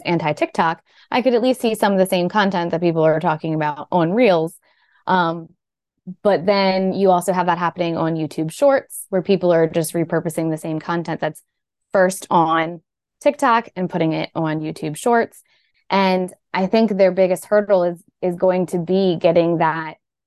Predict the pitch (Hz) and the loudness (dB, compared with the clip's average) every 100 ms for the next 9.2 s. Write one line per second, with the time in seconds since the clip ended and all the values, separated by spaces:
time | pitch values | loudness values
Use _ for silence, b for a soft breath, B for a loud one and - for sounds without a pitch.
0 | _ _ _ _ _ 208 190 - 190 180 | _ _ _ _ _ 0 0 2 2 2
1 | 170 170 170 - _ _ _ _ _ _ | 2 -2 -8 -16 _ _ _ _ _ _
2 | - 196 208 180 160 160 - _ _ - | -4 0 2 0 -2 -6 -12 _ _ -14
3 | 165 175 180 180 - 170 165 - 202 185 | -4 2 4 2 -2 -4 -6 0 2 2
4 | 170 170 156 - 185 180 165 190 247 165 | 0 -2 -2 -4 -6 -4 0 2 2 0
5 | 160 160 _ _ 185 170 175 170 165 170 | -4 -12 _ _ -2 2 2 2 0 0
6 | 175 165 180 170 170 165 160 160 - _ | 0 0 0 0 -2 -2 -2 -6 -14 _
7 | _ _ _ _ 175 170 175 175 170 170 | _ _ _ _ -2 2 2 2 2 2
8 | 170 170 170 160 160 151 160 - 196 160 | 2 0 -2 -2 -4 -6 -6 0 2 2
9 | 156 | 0